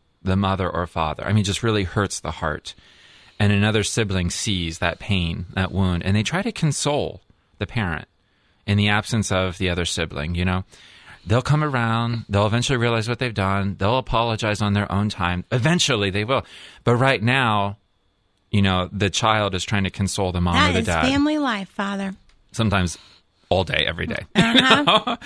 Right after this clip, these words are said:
Speaker 1: We're all consoling one another from the wounds
Speaker 2: Mm-hmm.
Speaker 1: of others, you know? But when you think of that, that was a rep-, that's an act of reparation.
Speaker 2: Hmm.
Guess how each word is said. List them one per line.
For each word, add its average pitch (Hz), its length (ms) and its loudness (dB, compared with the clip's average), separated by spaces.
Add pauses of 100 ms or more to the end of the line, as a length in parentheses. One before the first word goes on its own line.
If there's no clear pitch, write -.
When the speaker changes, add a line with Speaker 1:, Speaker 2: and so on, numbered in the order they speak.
(120)
Speaker 1:
We're 131 100 4
all 139 160 6
consoling 143 400 0
one 127 120 0
another 123 280 2
from 110 120 0
the 110 100 2
wounds 123 280 4
Speaker 2:
Mm-hmm. 107 100 2
Speaker 1:
of 117 80 4
others, 104 260 0
you 117 60 0
know? 117 100 -2 (540)
But 160 80 4
when 180 80 4
you 185 100 4
think 247 200 -2
of 233 40 -2
that, 160 160 -2
that 175 140 0
was 170 100 -2
a 165 80 -2
rep-, 170 300 -4
that's 170 160 -2
an 175 80 2
act 180 180 -2
of 151 80 -2
reparation. 165 680 -4
Speaker 2:
Hmm. 285 280 0